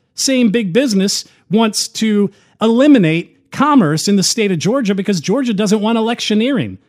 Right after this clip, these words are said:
which the left is going, "Oh, they won't want, they don't want you to have water. You might,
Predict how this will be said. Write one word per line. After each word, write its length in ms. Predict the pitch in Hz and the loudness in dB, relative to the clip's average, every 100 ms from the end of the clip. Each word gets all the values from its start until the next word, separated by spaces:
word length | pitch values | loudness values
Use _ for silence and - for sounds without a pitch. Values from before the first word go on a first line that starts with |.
| _ | _
which 280 | 185 202 - | -2 -2 -2
the 100 | 190 | -4
left 260 | 190 185 180 | -2 -4 -4
is 120 | 147 | -2
going, 200 | 165 160 | -2 -2
"Oh, 120 | 190 | -4
they 140 | 302 | -4
won't 280 | 330 302 262 | -2 -2 -2
want, 240 | 254 277 330 | -6 -8 -8
they 100 | 370 | -8
don't 240 | 359 320 | -6 -6
want 240 | 349 359 | -8 -8
you 80 | 339 | -8
to 80 | 330 | -6
have 380 | 339 349 277 302 | -4 -2 -2 0
water. 680 | 339 359 370 330 302 320 _ _ _ _ _ _ _ - | 0 0 -4 -4 -8 -10 _ _ _ _ _ _ _ -8
You 120 | 339 | -6
might, 300 | 370 302 285 | -2 -4 -4